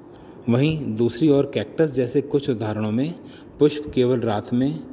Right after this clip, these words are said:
अर्थात प्रकाश की अनुपस्थिति में ही खिलते हैं। बहुत important, अ, characteristic features हैं light के कि प्रकाश में उनका जो है, अ, जो movement है वो किस तरह से लाइट के ऊपर depend रहता है।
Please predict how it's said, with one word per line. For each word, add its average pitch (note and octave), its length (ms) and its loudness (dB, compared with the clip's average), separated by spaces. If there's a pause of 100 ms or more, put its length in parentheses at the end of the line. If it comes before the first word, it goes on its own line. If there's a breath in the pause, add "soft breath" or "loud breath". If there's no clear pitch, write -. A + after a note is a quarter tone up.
(400 loud breath)
अर्थात B2+ 540 -2
प्रकाश A#2+ 360 -2
की - 80 -2
अनुपस्थिति A2+ 580 -2
में A2 140 2
ही C#3 120 2
खिलते G#2+ 340 -8
हैं। F#2 340 -12 (500)
बहुत A2+ 180 2
important, A2 520 0
अ, - 40 -14 (380 loud breath)
characteristic A2+ 720 -4
features A#2 420 0
हैं A2+ 80 2
light G2+ 260 0
के C3 180 2 (480 loud breath)
कि C3 160 6
प्रकाश B2 480 -2
में C#3 220 2
उनका B2 220 0
जो A#2 140 -2
है, B2+ 240 -2
अ, - 80 -14 (1300 loud breath)
जो G#2+ 140 -2
movement C3 420 2
है C3+ 120 0
वो C3 380 2 (240 loud breath)
किस D#3 140 0
तरह B2 160 4
से C3 440 0
लाइट A2 300 -2
के - 80 -12
ऊपर A#2 140 0
depend A2+ 420 -2
रहता A2 200 -2
है। D#3 220 -2